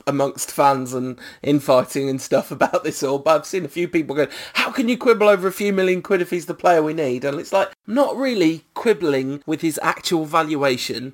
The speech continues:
I'm quibbling with the way in which the amount of money we have paid for him is directly related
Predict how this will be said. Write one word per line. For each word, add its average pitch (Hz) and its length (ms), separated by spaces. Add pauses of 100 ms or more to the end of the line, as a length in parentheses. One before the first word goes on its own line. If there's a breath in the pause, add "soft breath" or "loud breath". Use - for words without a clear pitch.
I'm 143 160
quibbling 196 580
with 156 280
the 151 160
way 190 340
in 170 220
which - 400 (160 loud breath)
the 160 100
amount 180 300
of 147 100
money 165 300
we 160 340
have 151 240
paid 196 260
for 127 240
him 127 200 (180 loud breath)
is 143 140
directly 165 640
related 165 680